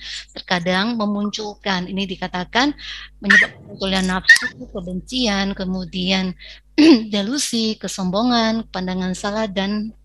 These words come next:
harapan. Jadi, ini merupakan, eh, berdasarkan kebergantungan yang kuat secara alami. Bagaimana kita mengerti secara praktek? Misalnya, setelah melihat seseorang yang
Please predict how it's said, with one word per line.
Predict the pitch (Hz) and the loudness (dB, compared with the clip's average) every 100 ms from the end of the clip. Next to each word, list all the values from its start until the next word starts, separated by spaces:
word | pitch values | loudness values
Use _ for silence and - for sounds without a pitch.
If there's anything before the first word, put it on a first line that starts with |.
| - - | -20 -8
harapan. | 208 208 214 - 196 180 175 | -2 0 -2 -2 -2 -2 -4
Jadi, | 170 180 226 320 - - - - - - - | -10 -6 0 0 -2 -10 -12 -16 -20 -12 -2
ini | 214 220 311 339 - - - | 2 4 2 0 -6 -18 -12
merupakan, | 240 208 196 202 240 277 285 - - _ | -6 -6 -4 -4 0 2 0 -4 -20 _
eh, | - _ 196 | -20 _ -4
berdasarkan | 175 185 185 196 - 254 262 262 - | 0 0 2 0 2 0 2 -2 -6
kebergantungan | - 226 190 180 185 180 196 196 220 214 | -2 0 0 0 -2 -2 -2 0 0 0
yang | 180 180 | 0 -2
kuat | - 202 220 | -6 -6 -6
secara | 190 - 175 180 - | -4 -2 0 0 2
alami. | 185 190 220 220 185 180 | 2 2 2 4 4 2
Bagaimana | 196 202 220 247 294 | -2 0 0 0 0
kita | 277 302 | 0 0
mengerti | 285 214 202 190 - 254 | 2 2 0 -2 -2 -2
secara | 220 180 175 170 170 165 | -2 -4 -4 -4 -4 -6
praktek? | - 170 156 - 170 254 - - - - | -6 -8 -8 -6 -2 -2 -4 -18 -18 -6
Misalnya, | 202 - 202 233 247 226 | -2 2 2 2 2 2
setelah | 190 196 202 220 254 | 2 -2 -4 -2 0
melihat | 208 190 214 | 0 0 -2
seseorang | 214 190 196 196 214 226 | -4 -6 -6 -4 -4 -2
yang | 196 | -2